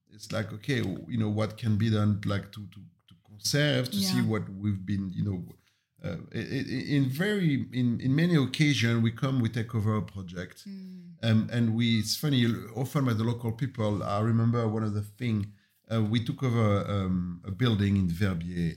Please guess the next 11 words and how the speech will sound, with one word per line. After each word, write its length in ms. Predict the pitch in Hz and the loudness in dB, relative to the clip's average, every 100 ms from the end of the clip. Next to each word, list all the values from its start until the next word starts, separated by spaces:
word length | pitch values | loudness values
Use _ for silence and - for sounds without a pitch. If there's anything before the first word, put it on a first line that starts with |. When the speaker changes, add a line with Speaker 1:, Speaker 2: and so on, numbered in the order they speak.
| - | -2
Speaker 1:
and, 120 | - | -2
Speaker 2:
Yeah. 140 | 185 | 0
Speaker 1:
and, 160 | 101 101 | -2 -4
and 160 | 98 101 | -2 -2
a, 420 | 92 90 90 87 | -2 -4 -6 -4
a 40 | |
nightclub 460 | 101 113 113 104 85 | 0 0 0 -4 -6
called 180 | - 85 | -8 -12
The 80 | 82 | -8
Farm. 440 | - 98 92 92 - _ | -2 0 0 -2 -6 _
Speaker 2:
Yeah. 80 | 202 | -20